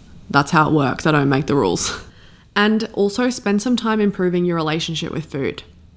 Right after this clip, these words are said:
I see this a lot, and people are so rushed to get into a fat loss phase without educating themselves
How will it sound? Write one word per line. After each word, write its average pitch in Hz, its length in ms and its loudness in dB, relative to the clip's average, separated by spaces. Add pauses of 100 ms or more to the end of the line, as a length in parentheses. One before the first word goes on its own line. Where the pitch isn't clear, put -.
(220)
I 190 100 2
see 180 200 -4
this 196 180 -2
a 220 60 -2
lot, 180 420 -2
and 170 140 -4
people 175 300 -4
are 175 100 -6
so 165 240 -4
rushed 165 800 -4
to 180 100 -4
get 165 180 -2
into 165 220 -4
a 170 60 -2
fat - 260 -4
loss 180 160 -6
phase 202 460 -2
without 175 300 -2
educating 165 460 -6
themselves 160 560 -6